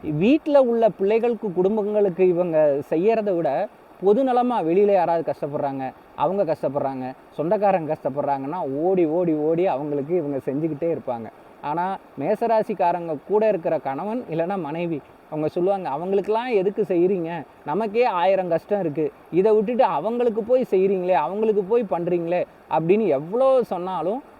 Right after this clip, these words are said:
இவங்க கேட்கவே மாட்டாங்க. அதே மாதிரி பேராசை அப்படிங்கிறது இவங்களுக்கு பெருசா இருக்காது. அதே மாதிரி இவங்க வீடு வாங்கணும்னு நினைக்க மாட்டாங்க. ஆனா, பிரபஞ்சம் தானா அது ஒவ்வொன்னா வீடை வாங்கி கொடுக்கும்.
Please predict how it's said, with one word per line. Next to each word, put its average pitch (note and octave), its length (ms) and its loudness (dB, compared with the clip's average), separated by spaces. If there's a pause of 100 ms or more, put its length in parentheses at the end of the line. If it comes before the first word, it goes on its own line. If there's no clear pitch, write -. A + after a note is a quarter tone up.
(120)
இவங்க F#3+ 460 0 (360)
கேட்கவே G3+ 480 0
மாட்டாங்க. D3 540 -4 (260)
அதே F#3+ 300 2
மாதிரி A3 320 0 (160)
பேராசை B3 640 2
அப்படிங்கிறது F3 680 -2
இவங்களுக்கு D#3 260 -4 (100)
பெருசா F3 280 -2
இருக்காது. C#3 600 -2 (300)
அதே G3 300 2
மாதிரி G#3+ 340 2
இவங்க G3 280 0
வீடு A3+ 460 4
வாங்கணும்னு G#3 420 0
நினைக்க G3 340 -2
மாட்டாங்க. F3 340 -2
ஆனா, F#3+ 260 -4 (180)
பிரபஞ்சம் A3 540 0 (200)
தானா F#3 360 -2
அது G3 160 2
ஒவ்வொன்னா F3 420 -2
வீடை F3+ 240 2
வாங்கி E3+ 280 -2
கொடுக்கும். E3 420 -6